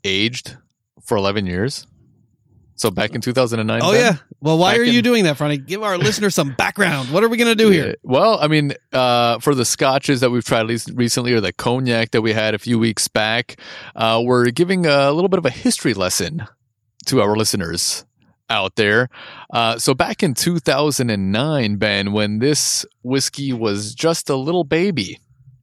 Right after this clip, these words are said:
Speaker 1: aging in its American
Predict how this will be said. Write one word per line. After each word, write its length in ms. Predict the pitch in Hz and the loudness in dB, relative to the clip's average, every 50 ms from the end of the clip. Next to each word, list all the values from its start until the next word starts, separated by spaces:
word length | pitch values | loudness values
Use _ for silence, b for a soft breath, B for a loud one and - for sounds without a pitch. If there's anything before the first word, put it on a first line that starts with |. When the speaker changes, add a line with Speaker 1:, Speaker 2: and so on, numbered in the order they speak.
| _ _ - _ _ - | _ _ -20 _ _ -4
Speaker 1:
aging 460 | 135 135 135 123 107 107 95 90 90 - - _ _ _ _ _ _ _ - | -2 0 0 0 0 -2 -4 -4 -6 -10 -14 _ _ _ _ _ _ _ -6
in 140 | - 110 101 | -4 -2 -2
its 320 | 95 95 - - - - - _ _ _ _ _ _ - - | -2 -4 -4 -6 -6 -6 -10 _ _ _ _ _ _ -6 -4
American 640 | 113 107 107 113 120 117 117 - - 120 107 101 | -2 0 0 2 2 2 0 0 -2 -4 -2 -2